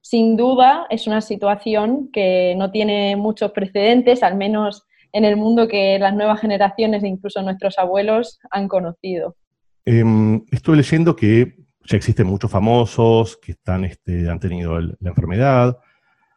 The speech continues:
Speaker 2: y no todos están internados. Por ejemplo, ha salido el caso ahora hace muy poquito de un futbolista, Dybala, de,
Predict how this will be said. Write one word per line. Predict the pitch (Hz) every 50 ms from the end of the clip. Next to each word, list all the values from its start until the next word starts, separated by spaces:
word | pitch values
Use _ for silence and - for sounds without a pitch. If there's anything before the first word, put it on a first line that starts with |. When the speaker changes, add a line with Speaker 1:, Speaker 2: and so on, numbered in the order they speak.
| _ _ _ _ _ _ _ _ _ _ _ _ _ _ _ _ _ _ _ _ _ _
Speaker 2:
y | - 151
no | 156 185 214 202
todos | - 208 185 -
están | - 156 143
internados. | 135 117 - 107 - 104 98 92 - - 98 - - - -
Por | 101 101
ejemplo, | - 98 98 95
ha | 98
salido | - - 117 117
el | 110 110
caso | 107 120 117 - - 113
ahora | 107 92 113
hace | 98 - 95
muy | 92 101 107
poquito | 95 104 101 117 110 110
de | 101 101
un | 92
futbolista, | - - 107 - 151 160 175 165 120 - - 143 131 131 131 127 123 120 117 113 107 101
Dybala, | - 92 95 98 110 107 120 117 113 110 107
de, | 98 95 90 87 85